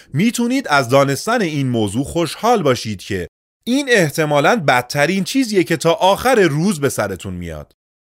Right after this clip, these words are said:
یه گفتهٔ دیگه هم هست که اگه باید یک قورباغهٔ زنده رو بخوری، فایده ای نداره که بشینی و یک مدت طولانی نگاش کنی. قورباغهٔ شما بزرگترین،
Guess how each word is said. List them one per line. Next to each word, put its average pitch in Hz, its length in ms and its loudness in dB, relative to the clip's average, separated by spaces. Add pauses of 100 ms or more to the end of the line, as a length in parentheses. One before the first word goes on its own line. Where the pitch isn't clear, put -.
(100)
یه 330 120 -2
گفتهٔ 247 360 0
دیگه 185 240 2
هم 165 120 4
هست 139 340 0
که 98 220 -4 (280)
اگه 180 300 4
باید 226 360 4 (100)
یک 247 220 -2
قورباغهٔ 170 540 2
زنده 185 320 2
رو 190 140 4
بخوری، 131 400 0
فایده 233 360 2
ای 233 100 2
نداره 220 360 4
که 156 120 -2
بشینی 143 460 0
و - 20 2
یک 127 260 2
مدت 131 400 0
طولانی 113 520 -2
نگاش 98 440 -4
کنی. 82 400 -12 (840)
قورباغهٔ 160 600 2
شما 120 360 0
بزرگترین، 165 760 2